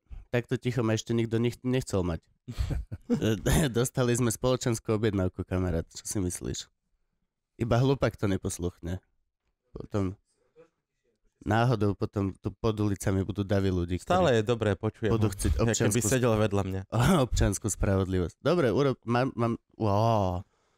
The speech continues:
Speaker 1: Jediný zvukár, ktorý dáva gestom vedieť, že sme už pripravení. Dobre, zvuk,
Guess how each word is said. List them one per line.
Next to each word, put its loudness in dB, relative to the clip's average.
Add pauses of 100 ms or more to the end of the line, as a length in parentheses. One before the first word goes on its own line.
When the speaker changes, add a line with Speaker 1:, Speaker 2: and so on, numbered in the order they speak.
(320)
Speaker 1:
Jediný 2
zvukár, 0
ktorý -2
dáva 2
gestom -2
vedieť, 0
že 0
sme 0
už 0
pripravení. 0 (260)
Dobre, 0
zvuk, -2